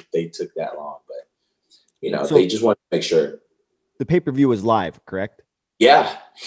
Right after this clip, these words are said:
Speaker 2: Okay, so you, you had three matches. I mean, I, I know it's like to be stressed. So I, I mean, I feel your pain, but you, you go through and you only have so much to plan. Like, you know, you could plan your stuff. You got three matches.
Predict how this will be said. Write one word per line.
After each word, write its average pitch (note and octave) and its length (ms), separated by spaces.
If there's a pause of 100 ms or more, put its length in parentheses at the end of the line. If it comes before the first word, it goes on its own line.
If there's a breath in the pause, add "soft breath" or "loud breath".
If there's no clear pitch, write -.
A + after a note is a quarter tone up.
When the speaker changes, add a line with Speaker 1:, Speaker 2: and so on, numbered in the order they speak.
Speaker 2:
Okay, B2 180
so C#3 140
you, C3+ 180
you C#3 140
had A#2+ 180
three F3 220
matches. A2 560
I G#2+ 80
mean, D3+ 200
I, C#3 220 (1000)
I C3 80
know D#3+ 120
it's E3 140
like D#3+ 160
to D3+ 80
be C#3 120
stressed. C3 380
So B2 80
I, A2+ 120
I A2+ 40
mean, A#2 160
I A2 60
feel C#3+ 260
your A#2+ 140
pain, B2 380
but A2 260 (420 soft breath)
you, C3 120
you D3 140
go E3 200
through F3 240
and C#3 100
you C#3+ 60
only D#3 140
have A2+ 100
so - 180
much D3 260
to G#2 80
plan. C3+ 460
Like, G#2 260
you A2 100
know, G2+ 80
you G2 100
could G#2 100
plan B2 260
your G2+ 100
stuff. A2+ 180
You A2+ 60
got - 160
three G#3+ 320
matches. C3+ 600